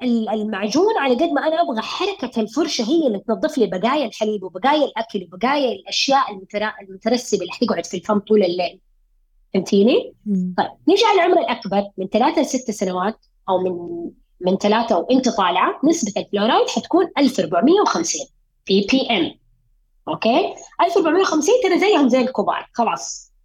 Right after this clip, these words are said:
Speaker 1: بس إحنا ليش لما نقول للأهالي يجيبوا لهم معجون هم عمرهم يحبوه؟ عشان يكون الطعم أخف، يعني أكتر معجون الأسنان حق الكبار تكون عشان يبغوا فيها نفس منعش وريفريشنج، تكون بالنعناع،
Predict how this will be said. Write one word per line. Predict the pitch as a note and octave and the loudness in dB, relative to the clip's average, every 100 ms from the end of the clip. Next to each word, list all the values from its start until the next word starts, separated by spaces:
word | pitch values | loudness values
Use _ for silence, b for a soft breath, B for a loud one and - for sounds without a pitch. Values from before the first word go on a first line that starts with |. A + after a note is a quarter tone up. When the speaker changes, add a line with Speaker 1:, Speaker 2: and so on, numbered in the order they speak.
| _ | _
Speaker 1:
بس | A#3 A#3 | -2 -2
إحنا | E4+ E4+ | 2 4
ليش | G#4 F#4 | 4 2
لما | D4 | 2
نقول | C4 A3+ B3+ | 2 4 2
للأهالي | G#3+ G3+ A#3 A3 | 2 0 0 0
يجيبوا | G#3+ B3+ C#4 | 0 -2 0
لهم | D#4 A#3+ | 0 0
معجون | G#3 F#3+ A#3 G#3 | -4 -2 0 0
هم | G#3+ G#3+ F#3 F#3+ F3+ - _ _ _ G3+ | -2 -2 -2 -2 -4 -10 _ _ _ -6
عمرهم | G3+ A3+ G#3 G3 F#3+ | 0 2 2 0 -2
يحبوه؟ | F#3+ G#3 F3+ G3+ G#3 | -4 -6 0 0 0
عشان | D#4 A#4 | 2 2
يكون | - G#4+ | 4 2
الطعم | - - G#3 G3 | 2 0 0 0
أخف، | - G#3+ - F#3 | -2 -2 -4 -6
يعني | F#3 D#4+ | -4 -4
أكتر | - C4 | 0 0
معجون | G3 F#3+ C#4 | 2 2 0
الأسنان | A#3+ - G#3 B3 A#3 | 0 -2 -4 -2 -2
حق | G#3 | -2
الكبار | G3 G#3+ A3+ A#3+ - B B _ | -2 0 2 0 -4 B B _
تكون | - - D4+ C4 C4+ - - _ G3+ | -2 4 4 2 -2 -10 -12 _ -6
عشان | F#3+ G#3 C#4+ | -2 0 2
يبغوا | C#4 A3 | 2 2
فيها | G#3 C#4 A#3+ A3 F#3+ F3 - | 2 2 2 0 0 0 0
نفس | A3 A#3 - G#3+ | 0 0 0 2
منعش | A3 F#3 F#3+ - | 2 2 -2 -2
وريفريشنج، | G3+ - A3 - A3+ | -2 0 0 2 -2
تكون | - - B3 | -2 0 2
بالنعناع، | G3+ G3 F#3+ E3 G3 F#3 | 4 4 4 2 2 2